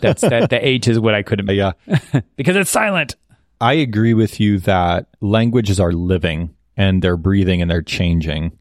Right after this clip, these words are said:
Speaker 2: and that L O L should be a word that we use,
Speaker 1: In the
Speaker 2: right?
Speaker 1: Oxford English Dictionary, which it is.
Speaker 2: <laughs> Right.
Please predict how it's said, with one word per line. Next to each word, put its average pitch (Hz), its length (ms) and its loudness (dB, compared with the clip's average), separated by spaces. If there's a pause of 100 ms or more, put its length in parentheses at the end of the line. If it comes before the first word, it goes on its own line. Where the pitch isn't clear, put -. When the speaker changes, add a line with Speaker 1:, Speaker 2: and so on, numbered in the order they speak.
(160)
Speaker 2:
and 104 280 2
that 107 240 2
L 127 180 0
O 127 100 4
L 135 200 4
should 131 260 -2
be 107 480 0
a 117 100 0
word 107 280 2
that 101 80 0
we 101 120 0
use, 90 440 2
Speaker 1:
In 147 160 2
the 135 80 4
Speaker 2:
right? 117 100 0
Speaker 1:
Oxford 127 360 0
English 117 320 0
Dictionary, 95 480 -2
which 95 260 -8
it - 80 -8
is. - 200 -8 (340)
Speaker 2:
<laughs> - 300 -4
Right. 117 280 0